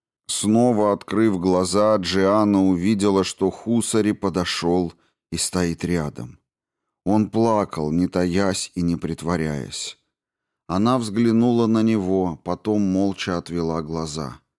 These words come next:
Она боялась заговорить. Она себе обещала. Поклялась, что не будет плакать, пока все не закончится, пока время не убежит от них, как те кони на равнине.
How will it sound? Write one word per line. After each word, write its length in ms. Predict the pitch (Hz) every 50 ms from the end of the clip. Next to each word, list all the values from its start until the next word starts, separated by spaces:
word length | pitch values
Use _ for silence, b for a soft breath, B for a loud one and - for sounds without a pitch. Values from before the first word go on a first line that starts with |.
| _ _ _ _ _ -
Она 240 | - 78 82 82 80
боялась 520 | 82 92 92 90 98 90 82 76 78 76
заговорить. 800 | 73 78 85 78 82 85 85 87 85 80 76 65 - - - - _ _ _ _ _ _ _ _ _ -
Она 300 | - 87 92 98 98 95
себе 340 | - - 92 90 92 90
обещала. 760 | 90 87 87 101 - - - - 104 85 73 67 65 - - - _ _ _ _ _ _ _ _ _
Поклялась, 680 | - 101 - 110 107 110 107 107 113 120 123 123 127
что 260 | - - - - - 113
не 140 | 113 113
будет 440 | 110 110 117 120 101 104 104 - _
плакать, 720 | - 113 120 113 101 92 80 - - 67 - - - - _ _ _ _ _
пока 260 | - 80 - - 87
все 220 | 87 - - 98 92
не 140 | 92 90
закончится, 840 | 85 90 98 - - 98 95 85 69 - - - - - - - - - _ _ _ _ _ _ _ _ _ -
пока 280 | 98 101 - 110 110
время 500 | 107 107 113 123 135 135 123 107 98 90
не 180 | 92 98 104 110
убежит 600 | 117 117 107 107 131 123 120 127 143 127 - -
от 180 | 85 85 - -
них, 380 | 101 90 76 71 - - _ _ _ _ _ _ -
как 240 | - 101 - -
те 180 | - - 104 98
кони 420 | - - - 113 110 101 92 87
на 160 | 85 85 85 85
равнине. 640 | 92 92 90 95 95 90 82 76 67 58 50 -